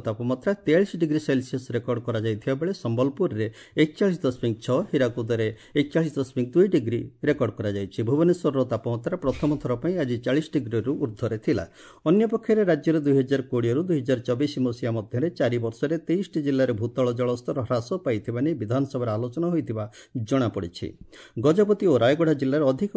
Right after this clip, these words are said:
ପରିମାଣରେ ଭୂତଳ ଜଳସ୍ତର କମିଥିବା ବେଳେ ପଶ୍ଚିମ ଓଡ଼ିଶାର ଅଶୀ ପ୍ରତିଶତ ଜିଲ୍ଲାରେ ଭୂତଳ ଜଳସ୍ତର ହ୍ରାସ ପାଇଛି। ହେଲେ ବାଲେଶ୍ୱର, ଭଦ୍ରକ, କଟକ, କେନ୍ଦ୍ରାପଡ଼ା, ମାଲକାନଗିରି,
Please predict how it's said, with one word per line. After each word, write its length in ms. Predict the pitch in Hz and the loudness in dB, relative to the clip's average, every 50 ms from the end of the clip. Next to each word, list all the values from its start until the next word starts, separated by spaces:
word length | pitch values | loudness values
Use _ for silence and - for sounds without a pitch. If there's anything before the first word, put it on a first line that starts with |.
| - - | -2 0
ପରିମାଣରେ 480 | 151 135 135 127 127 127 123 127 135 131 127 - - - _ _ | 0 2 2 2 2 2 2 0 0 -2 -4 -8 -16 -20 _ _
ଭୂତଳ 320 | 113 117 127 120 - 139 135 127 117 | -2 -2 0 4 4 6 6 6 4
ଜଳସ୍ତର 440 | 113 123 120 123 117 - - 131 110 104 - - | 2 2 2 2 0 0 -2 -2 -2 -2 -4 -4
କମିଥିବା 400 | - 113 120 147 147 - - 127 113 | -2 0 0 0 0 0 0 0 2
ବେଳେ 140 | 117 139 175 269 262 - - - - | 2 2 0 0 -2 -6 -14 -12 -4
ପଶ୍ଚିମ 400 | - 143 - - - - 202 196 175 147 | -2 -2 -2 -2 -2 0 2 4 6 6
ଓଡ଼ିଶାର 340 | 135 139 135 - - 131 127 120 120 - - _ _ _ | 6 4 2 0 0 -2 -2 -2 -4 -8 -14 _ _ _
ଅଶୀ 300 | 131 135 131 - - 208 202 | -2 -2 -2 -2 -6 -6 -6
ପ୍ରତିଶତ 480 | - 170 165 - 151 135 - 135 120 131 120 | -4 -4 -4 -2 -2 -2 -2 -4 -4 -4 -4
ଜିଲ୍ଲାରେ 300 | 120 123 123 135 151 196 | -2 0 0 0 0 0
ଭୂତଳ 420 | 160 117 - - 123 123 - 127 127 117 | -4 -4 -6 -6 -4 -2 0 0 0 0
ଜଳସ୍ତର 440 | 110 120 120 147 151 - - 151 117 98 - | 0 0 0 0 -2 -2 -4 -4 -2 -4 -2
ହ୍ରାସ 220 | - 135 127 127 - 113 | -2 -2 -2 -2 -4 -6
ପାଇଛି। 340 | 98 110 92 87 - - 98 92 113 - - - - _ | -6 -6 -10 -10 -10 -10 -12 -12 -12 -16 -20 -20 -12 _
ହେଲେ 180 | - 151 165 180 | 4 6 6 6
ବାଲେଶ୍ୱର, 440 | - - 151 180 214 208 - 226 214 190 | 6 6 4 4 2 2 0 -2 -2 2
ଭଦ୍ରକ, 380 | 147 131 120 117 - 147 185 - - | 0 0 0 0 -2 -2 -2 -2 -2
କଟକ, 300 | - 127 113 - 131 160 170 - | -2 -2 0 0 -2 -2 -2 -2
କେନ୍ଦ୍ରାପଡ଼ା, 460 | - 127 120 110 117 113 123 120 135 170 | -4 -2 0 0 0 0 0 -2 -2 0
ମାଲକାନଗିରି, 600 | 202 139 117 104 - 127 113 117 107 120 131 | 0 -2 -4 -4 -4 -4 -2 -2 -2 -2 -4